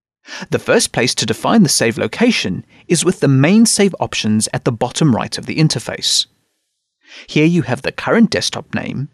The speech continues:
that is editable. The desktop save button is in the middle,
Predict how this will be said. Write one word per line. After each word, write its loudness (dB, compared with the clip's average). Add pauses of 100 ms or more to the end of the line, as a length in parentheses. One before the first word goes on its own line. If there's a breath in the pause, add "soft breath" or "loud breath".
(120)
that -6
is -6
editable. -4 (1000 loud breath)
The 0
desktop -4
save -2
button -2
is -4
in 0
the -6
middle, 0